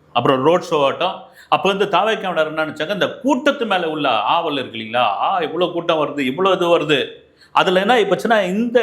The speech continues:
ஏற்பாடுகள்ல கொஞ்சம் கவனம் சிதறி விட்டுட்டாங்களோ.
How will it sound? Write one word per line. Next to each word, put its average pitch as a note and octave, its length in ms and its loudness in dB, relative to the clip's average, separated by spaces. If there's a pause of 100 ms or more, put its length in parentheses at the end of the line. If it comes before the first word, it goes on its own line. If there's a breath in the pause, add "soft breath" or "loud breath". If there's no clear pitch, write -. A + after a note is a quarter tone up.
ஏற்பாடுகள்ல G3+ 840 -2
கொஞ்சம் F3 260 -8
கவனம் F#3 280 -4
சிதறி D#3 400 -2
விட்டுட்டாங்களோ. B2 640 0